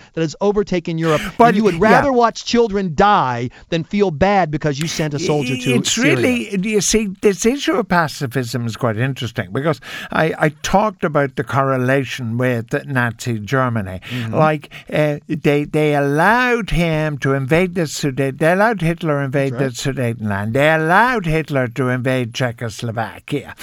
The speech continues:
Speaker 2: And they, they kept thinking, "We can deal with this guy and,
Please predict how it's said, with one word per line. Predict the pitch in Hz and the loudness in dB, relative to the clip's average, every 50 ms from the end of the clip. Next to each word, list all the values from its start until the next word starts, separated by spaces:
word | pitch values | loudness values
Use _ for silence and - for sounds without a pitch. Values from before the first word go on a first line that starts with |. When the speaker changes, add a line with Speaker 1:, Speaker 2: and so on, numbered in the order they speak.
| - - - - - | -12 -12 -12 -10 -6
Speaker 2:
And | - 160 156 156 156 156 - - - - - - - | -2 0 0 0 0 -2 -6 -8 -12 -14 -14 -4 0
they, | 175 160 156 151 - - | 0 0 0 0 -4 -4
they | 180 165 | -4 -4
kept | - - - 180 240 269 - _ _ | -4 -2 0 0 0 0 -2 _ _
thinking, | - 165 175 170 156 - 151 143 143 127 - - - - - | -4 -2 -2 -2 -2 -2 -2 -2 -2 -4 -8 -10 -14 -8 -2
"We | 165 165 180 175 170 - - | 0 0 0 0 -2 -8 -6
can | - - 170 165 156 147 135 135 131 127 - - - | -2 0 2 2 2 0 -2 -2 -4 -6 -8 -6 -2
deal | - 170 175 175 170 165 156 139 | 0 2 2 2 2 0 0 0
with | 120 123 120 117 120 - | 0 -2 -2 -2 -4 -4
this | 156 135 120 - - | -2 -2 -2 -4 -6
guy | - - 131 - - - - - 180 - 151 151 147 | -4 -4 -4 -4 -6 -12 -14 -14 -16 -18 -12 -8 -4
and, | 139 127 127 131 135 127 | -4 -2 -2 -4 -4 -8